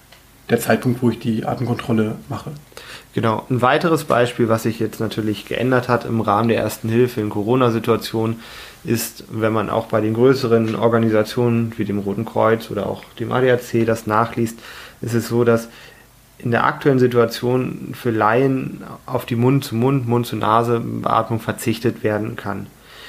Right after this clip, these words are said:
Speaker 2: Das Aller-, Allerwichtigste, was ja auch eben von Leon und, äh, Jonas angesprochen worden ist, dass wir irgendwie helfen müssen.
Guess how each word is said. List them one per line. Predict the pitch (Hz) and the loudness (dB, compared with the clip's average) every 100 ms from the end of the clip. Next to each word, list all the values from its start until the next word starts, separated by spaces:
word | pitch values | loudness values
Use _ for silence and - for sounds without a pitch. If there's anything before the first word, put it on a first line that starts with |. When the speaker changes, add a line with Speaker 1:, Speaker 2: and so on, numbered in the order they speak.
| - - - - - | -20 -20 -20 -20 -6
Speaker 2:
Das | - 127 | -2 0
Aller-, | 139 147 151 | 2 2 4
Allerwichtigste, | 135 131 131 127 120 110 - 107 | 4 4 4 0 -2 -4 -2 0
was | 110 - | -2 0
ja | 113 | 2
auch | 117 117 | 2 0
eben | 123 123 123 | -4 -2 -2
von | 120 117 | -2 2
Leon | 123 120 | 2 4
und, | 120 120 - | 2 -2 -6
äh, | 123 123 117 | -2 0 0
Jonas | 117 117 117 | 0 0 0
angesprochen | 117 127 127 - 123 120 120 | 0 2 2 2 2 2 0
worden | 110 110 117 | 0 0 -4
ist, | 110 - | -8 -6
dass | 117 - | -4 -4
wir | 117 | -4
irgendwie | 123 120 117 107 | 0 -2 -2 -2
helfen | 110 110 110 | -2 -2 -4
müssen. | 104 98 104 | -6 -8 -10